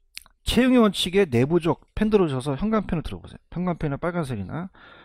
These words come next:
백구십오 페이지 가시면 균형의 원칙을 한번 찾아보세요. 무슨 원칙? 어, 찾으셨습니까? 어, 그 다음에 넘기시면은 적합의 원칙을 한번 찾아보세요. 넘기셔서.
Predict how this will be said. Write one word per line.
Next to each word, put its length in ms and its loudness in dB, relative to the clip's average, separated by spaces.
백구십오 440 0
페이지 240 0
가시면 480 -2
균형의 420 8
원칙을 460 2
한번 180 -4
찾아보세요. 480 -12
무슨 200 -4
원칙? 360 -2
어, 300 -4
찾으셨습니까? 680 -2
어, 140 -14
그 100 -12
다음에 260 2
넘기시면은 640 0
적합의 480 8
원칙을 440 4
한번 180 -4
찾아보세요. 520 -10
넘기셔서. 500 -14